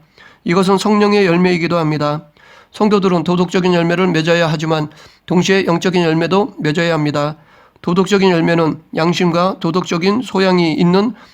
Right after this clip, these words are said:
예수님을 믿지 않는 사람들도 어느 정도 맺을 수 있습니다.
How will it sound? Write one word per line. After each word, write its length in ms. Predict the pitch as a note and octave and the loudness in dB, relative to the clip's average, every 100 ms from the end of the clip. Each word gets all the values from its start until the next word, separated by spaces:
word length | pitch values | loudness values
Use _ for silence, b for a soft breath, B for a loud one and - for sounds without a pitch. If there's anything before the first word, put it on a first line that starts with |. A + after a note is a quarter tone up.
| B | B
예수님을 440 | F3+ F3+ F#3+ F#3+ | -2 2 2 2
믿지 240 | F#3 D#3+ F3+ | 0 0 0
않는 160 | F3 | 0
사람들도 640 | E3+ F3 E3+ D#3+ D#3+ F#3+ A#3+ B B | 0 -2 -2 -2 -2 -4 -4 B B
어느 180 | E3+ F#3 | 0 0
정도 260 | F3+ F3 F3+ | 0 0 -2
맺을 280 | D#3+ E3+ | -2 -2
수 120 | E3+ F3+ | -2 -2
있습니다. 600 | D#3+ F3 D#3 D3+ D#3 | -2 -2 -2 -2 -4